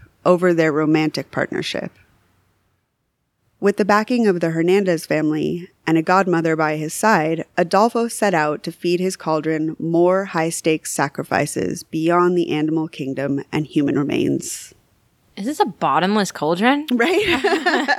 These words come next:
Speaker 1: <laughs>
Speaker 2: Do they dump it out?
Speaker 1: Like, I don't even think they clean it 'cause that's part of it. It's just, like,
Speaker 2: Oh.
Speaker 1: you keep putting more stuff in.
Speaker 2: Oh,
Speaker 1: So I
Speaker 2: God.
Speaker 1: don't know what's happening.
Speaker 2: Oh, God.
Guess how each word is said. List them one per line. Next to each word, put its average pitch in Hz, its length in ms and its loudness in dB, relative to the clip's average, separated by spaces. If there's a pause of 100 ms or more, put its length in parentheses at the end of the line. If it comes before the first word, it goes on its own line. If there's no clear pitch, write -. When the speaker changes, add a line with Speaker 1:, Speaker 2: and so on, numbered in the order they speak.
Speaker 1:
<laughs> - 0 -
Speaker 2:
Do - 80 -2
they 247 100 2
dump 214 300 -4
it 196 100 -4
out? 208 340 0 (320)
Speaker 1:
Like, 262 160 2
I - 20 0
don't 415 220 2
even 302 200 2
think 269 200 0
they 214 100 2
clean 311 300 0
it 196 120 -2
'cause 196 140 -2
that's 233 220 0
part 320 260 0
of 185 140 0
it. 165 180 2
It's 196 180 0
just, 208 140 2
like, 202 160 0
Speaker 2:
Oh. 208 60 -4
Speaker 1:
you 202 60 -6
keep 247 280 0
putting 226 300 -2
more 196 200 2
stuff 185 360 -2
in. 202 360 2
Speaker 2:
Oh, 196 140 2
Speaker 1:
So 196 80 2
I 185 100 0
Speaker 2:
God. 240 120 4
Speaker 1:
don't 226 100 0
know 170 140 2
what's 185 300 0
happening. 156 600 0
Speaker 2:
Oh, 196 220 0
God. 165 380 -4